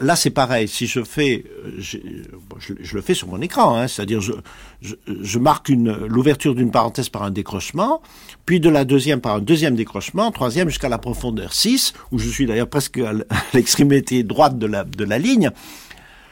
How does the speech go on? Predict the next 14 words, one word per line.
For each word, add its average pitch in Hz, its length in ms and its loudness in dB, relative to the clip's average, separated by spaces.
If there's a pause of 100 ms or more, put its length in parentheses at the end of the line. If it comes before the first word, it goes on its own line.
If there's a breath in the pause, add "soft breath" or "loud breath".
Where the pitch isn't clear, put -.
(680 loud breath)
C'est, 101 720 -2
ça, - 500 -10
ça - 360 -10
se - 140 2
lit. 262 320 6 (460)
Simplement, 165 800 -2 (380 soft breath)
si - 640 2 (140)
j'ai 147 300 2
fait 165 200 0
une 143 140 2
parenthèse 127 480 -2
qui 104 120 -4
est 95 40 -4
longue, 123 500 4